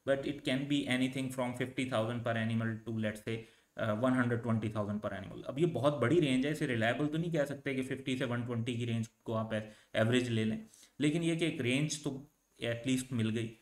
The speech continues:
फिर आप क्योंकि depreciation charge कर रहे होंगे तो depreciation method बताएंगे, useful life या depreciation rate बताएंगे,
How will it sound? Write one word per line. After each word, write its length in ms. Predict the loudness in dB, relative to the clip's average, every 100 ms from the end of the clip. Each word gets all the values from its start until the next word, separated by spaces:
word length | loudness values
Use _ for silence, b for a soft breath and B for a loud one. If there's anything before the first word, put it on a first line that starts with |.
| B B B 2
फिर 340 | 4 2 0 2
आप 220 | 2 2
क्योंकि 200 | 0 2
depreciation 560 | 2 0 -4 -2 0
charge 300 | 2 2 2
कर 120 | -2 -2
रहे 100 | -2
होंगे 240 | -4 -4
तो 100 | -2
depreciation 540 | -2 -4 -6 -6 -2
method 380 | 0 0 -2 -2
बताएंगे, 460 | -2 0 0 0 0
useful 400 | 0 -2 -2 0
life 220 | 0 0
या 80 | -2
depreciation 560 | -2 -4 -10 -4 -2
rate 200 | 0 -2
बताएंगे, 640 | -2 -2 0 0 -2 -4